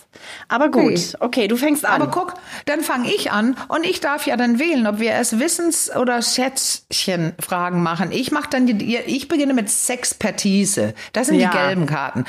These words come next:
Speaker 2: Und jetzt, weil ich dran bin, dann darf ich, also ich,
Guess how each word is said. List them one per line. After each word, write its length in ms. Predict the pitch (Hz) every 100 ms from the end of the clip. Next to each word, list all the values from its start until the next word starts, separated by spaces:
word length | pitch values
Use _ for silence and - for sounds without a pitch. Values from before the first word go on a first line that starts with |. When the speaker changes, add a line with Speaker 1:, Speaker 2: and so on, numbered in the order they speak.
| - - - -
Speaker 2:
Und 120 | 339
jetzt, 220 | 359 349
weil 160 | - 214
ich 180 | 277 -
dran 300 | 170 160 170
bin, 200 | 196 285
dann 160 | 320 240
darf 240 | 214 214
ich, 260 | 240 - -
also 240 | 190 196 -
ich, 240 | 240 -